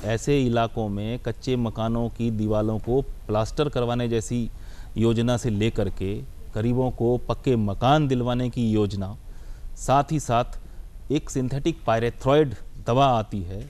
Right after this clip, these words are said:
इसका स्प्रे कराने की योजना सरकार के द्वारा चलाई जा रही है प्रभावित जिलों में, और इससे इस बीमारी पर हम रोक लगा सकते हैं। इसके अलावा सरकार की तरफ से प्रभावित मरीजों को धनराशि भी दी जाती है।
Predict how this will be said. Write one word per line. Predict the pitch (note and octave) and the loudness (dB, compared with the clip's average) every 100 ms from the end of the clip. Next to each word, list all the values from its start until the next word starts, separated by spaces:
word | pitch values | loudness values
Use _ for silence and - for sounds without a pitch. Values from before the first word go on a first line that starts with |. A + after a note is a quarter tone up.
| - | -8
इसका | A#2+ - - D3+ | -8 -6 -2 -2
स्प्रे | A2+ - - E3+ F#3 | -4 -8 4 8 8
कराने | D3+ A#2 A2 G#2+ | 6 0 0 -4
की | A2+ G#2+ | -2 0
योजना | G#2+ G2+ A2+ C#3+ | 0 0 -2 -4
सरकार | - A2 A2+ B2 | -4 -2 0 0
के | A#2+ | 0
द्वारा | G#2+ G#2+ B2+ D3 - - - - - | -2 0 0 -2 -8 -14 -12 -12 -4
चलाई | A#2+ A2+ A#2+ | 2 4 6
जा | G#2+ G2+ | 4 2
रही | A2 | 0
है | C#3 | 0
प्रभावित | - G2 G#2 G#2 | -2 -2 0 -2
जिलों | F#2+ F2+ F2 | -2 -4 -4
में, | F2 - - - - | -6 -8 -10 -8 -6
और | - | -4
इससे | C#3+ - D#3+ D#3+ - | -4 0 0 0 -2
इस | C#3 - A#2 | -2 -2 0
बीमारी | A2+ A2 A2 | 2 2 0
पर | A2 E3 A#3 - - - B2 | 0 0 -2 -8 -14 -8 -4
हम | C#3 G#2 | -4 0
रोक | A2 A2+ | 0 2
लगा | G2+ G2 | 0 -2
सकते | F2+ F#2+ G2+ | -6 -6 -6
हैं। | |
इसके | G#2+ - F3+ | -6 -2 -2
अलावा | - C3+ D#3+ | 2 0 2
सरकार | F3 - A2 - A#2 C3+ D3+ | -2 -4 -6 -2 0 2 0
की | F3+ | -4
तरफ | F3 D3+ D#3 - | -6 -2 -2 -4
से | - F3+ F3+ E3+ - - - - - | -2 2 2 0 -4 -12 -12 -12 -10
प्रभावित | A#2+ A2 A2+ A2 A2+ C#3 D#3+ | -10 -8 -2 0 2 2 0
मरीजों | B2 A2+ B2 D3 | 0 0 0 0
को | D3 D#3 D#3 | 0 0 0
धनराशि | A2 G#2 A2 B2 - C#3+ | -2 -4 -4 -6 -6 -6
भी | D#3+ E3+ | -4 -2
दी | G2+ | -2
जाती | F2 E2 E2 D#2 | -2 -4 -6 -8
है। | - | -8